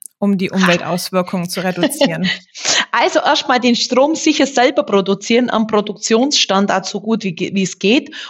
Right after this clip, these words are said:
Speaker 2: und natürlich die Logistik optimieren. Also ich kann Ihnen im Moment sagen, ich freue mich sehr, weil jetzt, äh, zahlt sich's natürlich aus. Ähm,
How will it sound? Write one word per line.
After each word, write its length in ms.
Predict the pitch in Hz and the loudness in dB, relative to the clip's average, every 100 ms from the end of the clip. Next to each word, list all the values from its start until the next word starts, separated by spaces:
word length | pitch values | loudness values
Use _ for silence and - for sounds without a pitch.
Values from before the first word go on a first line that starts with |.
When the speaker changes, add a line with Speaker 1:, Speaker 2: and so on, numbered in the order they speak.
| - | -2
Speaker 2:
und 160 | 240 | 2
natürlich 480 | 247 226 - 208 214 | 4 2 2 2 2
die 100 | 214 | 0
Logistik 600 | 185 190 214 208 - 208 | 0 2 0 0 -2 -8
optimieren. 600 | - - - 151 147 156 - | -12 -12 -10 -6 -4 -2 -2
Also 240 | 202 214 214 - - | 0 0 -2 -6 -4
ich 200 | 233 226 | -4 -2
kann 200 | 277 294 | 0 2
Ihnen 320 | 269 269 262 - | 2 4 2 2
im 80 | 220 | 4
Moment 460 | 208 220 302 440 | 4 4 2 0
sagen, 320 | - 190 190 | 0 0 0
ich 180 | 190 190 | -2 -2
freue 240 | - 196 220 | -2 0 2
mich 240 | 208 - | 0 0
sehr, 180 | 196 220 | 0 2
weil 140 | 196 | 2
jetzt, 320 | 196 208 - | 2 0 -2
äh, 160 | 226 226 - | -6 -6 -4
zahlt 340 | 190 196 233 | -2 0 -2
sich's 240 | 226 - | -4 -2
natürlich 540 | 202 185 202 185 175 - | -2 -2 0 0 -2 -2
aus. 320 | 214 349 - - - - - - | 0 -2 -6 -14 -12 -12 -10 -2
Ähm, 300 | 214 214 220 | 0 2 0